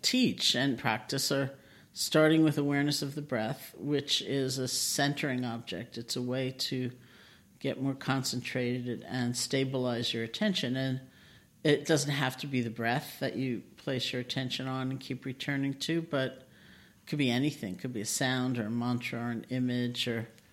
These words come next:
um, all kinds of things. But the breath is commonly chosen because, as one of my early teachers said, it's very portable.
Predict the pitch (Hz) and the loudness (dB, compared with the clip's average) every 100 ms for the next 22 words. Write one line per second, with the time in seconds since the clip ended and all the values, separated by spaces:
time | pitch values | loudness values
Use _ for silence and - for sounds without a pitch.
0 | - - - - - 135 131 127 123 - | -20 -20 -20 -20 -2 2 4 2 2 2
1 | 135 135 156 165 160 - 131 113 123 - | 0 2 2 2 0 -2 -2 -2 -4 0
2 | 135 120 - - - - - - 127 160 | 0 0 -6 -20 -20 -20 -14 -6 0 6
3 | 175 180 151 - - 180 190 202 151 127 | 8 8 4 0 2 4 6 6 4 0
4 | - 131 123 131 131 131 131 170 147 131 | 0 0 0 0 -2 -2 -2 2 4 2
5 | 123 135 135 - - - - - - - | 0 0 0 -2 -8 -20 -20 -20 -14 -2
6 | 143 135 139 135 - 135 135 135 - 135 | 0 2 0 0 2 2 4 2 -2 -4
7 | - 131 123 - 139 135 117 - 131 135 | -2 -4 -2 0 2 2 -2 -6 -6 0
8 | 139 127 - 156 147 127 117 127 | 0 0 0 2 2 2 -2 -4